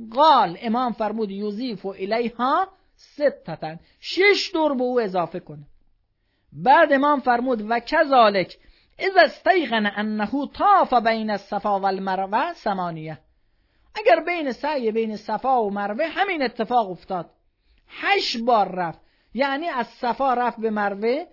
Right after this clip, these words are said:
و برگشت شد دو تا، دوباره از صفا رفت به مروه و برگشت شد چهار تا،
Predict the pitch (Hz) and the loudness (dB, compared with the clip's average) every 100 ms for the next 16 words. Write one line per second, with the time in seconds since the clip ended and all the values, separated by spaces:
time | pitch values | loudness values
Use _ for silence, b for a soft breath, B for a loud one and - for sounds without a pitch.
0 | _ 208 214 196 220 208 214 302 302 - | _ -4 -2 2 0 0 -2 -2 -2 -4
1 | 254 208 233 208 165 131 _ _ _ _ | -6 0 0 0 -4 -12 _ _ _ _
2 | 190 269 277 277 320 302 - - 226 262 | 0 4 6 4 2 0 -4 -6 -4 -2
3 | 262 233 277 240 - 165 _ _ _ _ | -2 0 0 0 -2 -14 _ _ _ _
4 | 185 240 240 226 247 254 226 220 220 226 | -2 0 2 2 2 2 2 0 0 -2
5 | 294 - 277 - 226 214 240 196 190 165 | -2 -4 -10 -6 0 2 2 0 -6 -10